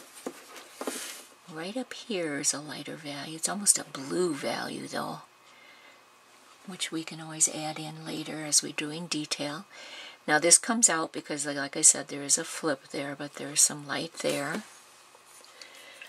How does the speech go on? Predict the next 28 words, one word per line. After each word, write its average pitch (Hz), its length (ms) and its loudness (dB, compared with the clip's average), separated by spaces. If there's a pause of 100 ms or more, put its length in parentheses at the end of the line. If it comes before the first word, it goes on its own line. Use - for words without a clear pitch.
(540)
Clean 165 360 -4
my 160 120 -2
brush, 175 920 4 (1500)
wipe 156 280 -4
off 143 240 0
a - 20 -2
lot 143 220 -2
of 139 80 -4
the - 100 -4
moisture, 170 920 0
pick - 180 -6
up - 200 -4
the 147 160 -8
light 147 360 -2
value. 156 800 -6 (920)
Need - 160 -16
to - 80 -10
create 160 520 -6
some 156 180 0
more 151 120 -10
of 143 100 -12
the 151 80 -12
light. 151 320 -10
I 151 80 -8
got - 240 -6
more 147 160 -8
dark 147 380 -4
than 147 260 -10